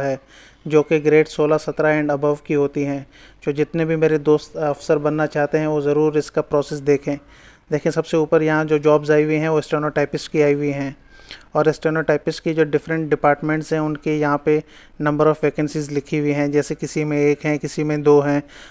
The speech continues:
और इसके राइट साइड पे अगर आप देखेंगे तो कोटा भी लिखा हुआ है कि जैसे कोई पंजाब का है, कोई, हम्म, सिंध अर्बन का है, कोई मेरिट वाइज डिफरेंट डिपार्टमेंट्स की हैं, Ministry of Commerce है, स्टैटिस्टिक है, Ministry of Foreign Affairs है।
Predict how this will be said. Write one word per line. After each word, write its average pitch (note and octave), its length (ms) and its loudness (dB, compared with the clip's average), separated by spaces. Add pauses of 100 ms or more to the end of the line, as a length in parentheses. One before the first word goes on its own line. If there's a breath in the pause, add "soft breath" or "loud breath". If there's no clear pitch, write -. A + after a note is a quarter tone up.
(180 loud breath)
और D3+ 180 4
इसके D#3 360 4
राइट D3+ 240 4
साइड D3+ 300 0
पे D#3+ 60 4
अगर D3+ 180 4
आप D3 100 2
देखेंगे D3 420 0
तो D#3 180 -2
कोटा D3 320 2
भी D3+ 120 0
लिखा D3+ 260 0
हुआ D3 200 2
है D3 100 2
कि D3 120 -4
जैसे D3 420 0 (420 loud breath)
कोई D#3 120 4
पंजाब D3 420 2
का D3+ 200 4
है, D3 180 4
कोई, D3 360 2 (220)
हम्म, C#3+ 160 -4
सिंध D3+ 280 -2
अर्बन D3 300 2
का D3 180 2
है, C#3+ 180 2
कोई D3+ 320 2
मेरिट D3 420 0
वाइज D3 340 0
डिफरेंट D3 500 -2
डिपार्टमेंट्स C#3+ 520 -2
की D3+ 120 -6
हैं, C#3+ 280 -2 (560 loud breath)
Ministry D3+ 320 0
of D3 80 2 (140)
Commerce D3 420 -2
है, C#3+ 200 0
स्टैटिस्टिक D3 640 -6
है, D3 200 0
Ministry D3 340 -6
of D3 100 0 (120)
Foreign D3 300 -2
Affairs D3 380 -4
है। D3 420 -4